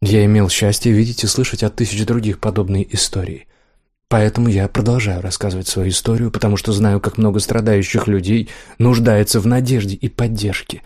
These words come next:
столкнувшись с горем или потерей любимого человека. Я был таким же, и порой таким же остаюсь.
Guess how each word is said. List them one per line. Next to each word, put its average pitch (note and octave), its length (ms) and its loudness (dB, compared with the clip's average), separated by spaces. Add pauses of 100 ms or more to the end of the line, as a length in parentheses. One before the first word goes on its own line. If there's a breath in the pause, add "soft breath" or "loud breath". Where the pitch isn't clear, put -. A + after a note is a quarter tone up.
(240 soft breath)
столкнувшись A2 680 0
с F#2 80 0
горем A#2+ 340 2
или G#2 100 2
потерей G2+ 560 -2
любимого F#2+ 480 -2
человека. - 600 -8 (1000)
Я G#2 220 2
был A2+ 220 2
таким G2+ 420 -2
же, - 180 -14 (800)
и G#2 60 -2
порой A2 320 2
таким G#2+ 360 0
же G2+ 100 -2
остаюсь. F#2+ 600 -4